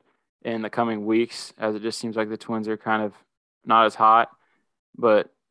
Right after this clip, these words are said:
they're definitely playing well. Uh,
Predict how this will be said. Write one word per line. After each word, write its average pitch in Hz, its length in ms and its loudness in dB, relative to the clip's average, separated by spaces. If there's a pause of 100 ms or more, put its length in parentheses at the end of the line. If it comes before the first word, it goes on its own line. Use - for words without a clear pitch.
(360)
they're 117 100 0
definitely 131 480 -2
playing 127 360 -2
well. 127 420 2 (100)
Uh, 107 360 -4